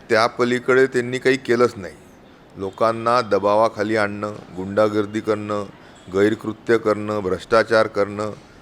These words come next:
आणि ह्या संपूर्ण परिसरामध्ये दबंगाई करून, दबाव टाकून राजकारण फक्त करणं, या पलीकडे ज्या अपेक्षा लोकप्रतिनिधींकडून असतात त्याच्यामध्ये ते कुठंही काहीही परिणामकारक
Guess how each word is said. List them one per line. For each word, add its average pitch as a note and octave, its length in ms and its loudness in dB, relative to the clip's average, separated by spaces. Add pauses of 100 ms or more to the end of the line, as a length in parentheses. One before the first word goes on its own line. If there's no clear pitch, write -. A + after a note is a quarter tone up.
(200)
आणि A2 220 -8
ह्या A2+ 260 2
संपूर्ण G#2+ 640 -6
परिसरामध्ये G#2 1000 -2 (640)
दबंगाई A#2+ 640 4
करून, F#2+ 340 -4 (400)
दबाव G#2+ 380 4 (160)
टाकून G2 340 -2 (380)
राजकारण B2 580 0
फक्त A#2 320 -8 (100)
करणं, G2 380 -4
या G2 180 -2
पलीकडे G2+ 680 -2 (460)
ज्या A2 220 4
अपेक्षा A2 500 0
लोकप्रतिनिधींकडून G#2+ 880 -4
असतात F#2 360 -4 (540)
त्याच्यामध्ये G#2+ 540 -2
ते A2+ 160 -6
कुठंही A2 560 -6
काहीही G#2 560 -4
परिणामकारक G2+ 840 -2